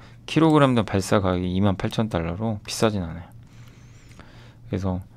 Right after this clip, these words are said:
그 로켓랩이 삼만 팔천 달러거든요.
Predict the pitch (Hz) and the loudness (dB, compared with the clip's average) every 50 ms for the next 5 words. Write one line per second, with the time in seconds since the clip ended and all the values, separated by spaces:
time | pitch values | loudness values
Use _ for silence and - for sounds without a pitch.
0 | - - - - - - - - - - - - - - 92 87 90 104 - - | -20 -20 -20 -20 -20 -20 -20 -20 -20 -20 -16 -6 -4 -2 -2 -2 -4 -6 -2 0
1 | 110 110 107 - 160 160 160 151 135 120 104 107 101 98 90 - - 170 180 180 | 2 2 4 6 6 8 8 8 8 8 8 6 6 4 2 2 0 0 0 0
2 | 175 - 123 - - 95 95 - 92 92 101 - - - - - - | 0 -2 -4 -4 -4 -6 -6 -4 -6 -6 -6 -10 -16 -18 -20 -20 -20